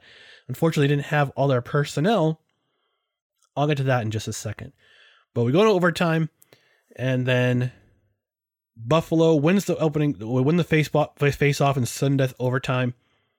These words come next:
And Kyle Buchanan beats Doug Jamieson for the final shot of the game,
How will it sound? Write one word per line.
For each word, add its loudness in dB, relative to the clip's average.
And -6
Kyle 2
Buchanan 2
beats 0
Doug 0
Jamieson 0
for -10
the -4
final 0
shot -2
of -8
the -4
game, 0